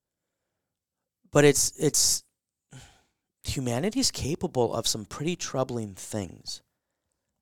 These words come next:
And yet I would say, for anyone who has ever struggled with or fallen into any of the sins I just mentioned, the end of the chapter is gonna be extremely important.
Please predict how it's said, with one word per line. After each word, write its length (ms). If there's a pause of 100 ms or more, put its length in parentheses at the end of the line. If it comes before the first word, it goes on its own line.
(120)
And 140
yet 140
I 80
would 160
say, 480 (1040)
for 180
anyone 320
who 120
has 160
ever 340
struggled 400
with 200
or 100
fallen 400
into 220
any 180
of 80
the 80
sins 300
I 100
just 220
mentioned, 640 (960)
the 80
end 100
of 60
the 60
chapter 300
is 80
gonna 140
be 100
extremely 480
important. 460